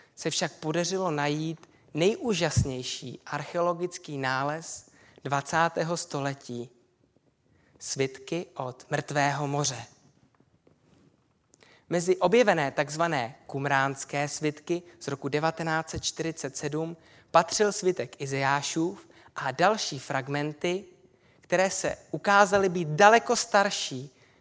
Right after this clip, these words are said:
než všechny doposud známé biblické rukopisy. Izajášův svitek pocházel z období druhého staletí před Kristem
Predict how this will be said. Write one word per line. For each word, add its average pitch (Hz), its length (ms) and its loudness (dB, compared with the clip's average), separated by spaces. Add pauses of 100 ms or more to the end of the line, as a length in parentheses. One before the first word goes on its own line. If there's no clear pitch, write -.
než 135 160 -4
všechny 190 440 -4
doposud 156 480 -6
známé 143 480 -6
biblické 143 580 -8
rukopisy. 147 680 -14 (1500)
Izajášův 190 580 -2
svitek 160 400 -6
pocházel 151 580 -4
z - 140 -12
období 160 540 -8 (400)
druhého 180 420 -2
staletí 156 540 -8
před - 260 -14
Kristem 139 640 -10